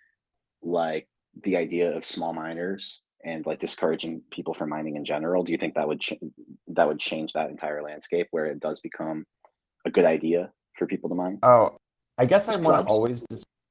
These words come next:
Speaker 2: I guess I always wanna discourage it only up to this point. Um,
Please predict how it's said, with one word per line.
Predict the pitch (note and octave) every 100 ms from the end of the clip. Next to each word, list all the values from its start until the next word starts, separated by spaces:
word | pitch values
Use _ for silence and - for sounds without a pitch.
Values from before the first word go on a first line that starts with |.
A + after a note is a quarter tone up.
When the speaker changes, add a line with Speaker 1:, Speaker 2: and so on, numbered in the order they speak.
| _
Speaker 2:
I | A2+
guess | - -
I | G3+
always | - G2+ A2 A2+
wanna | A2+ G#2
discourage | F2+ G2+ G2 - - - - A#2+ C#3+ F#3 F3+
it | F#3 F#3 - - - - _ _ -
only | B2+ D3 D3
up | C3
to | C3
this | B2 A2
point. | - F#2 - - - -
Um, | G2+ G2 F2+ D2+ C#2+